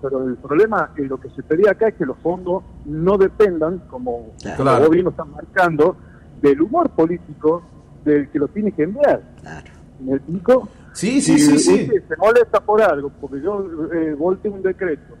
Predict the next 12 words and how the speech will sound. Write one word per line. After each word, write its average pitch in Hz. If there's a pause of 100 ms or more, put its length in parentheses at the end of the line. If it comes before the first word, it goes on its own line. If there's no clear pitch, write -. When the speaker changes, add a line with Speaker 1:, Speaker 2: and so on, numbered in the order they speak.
(260)
Speaker 1:
que 139
para 147
usted 170 (100)
significaba 156 (320)
algo 156
importante 165 (280)
y 147
para 127
nosotros 165
significaba 160
una 131
agresión 151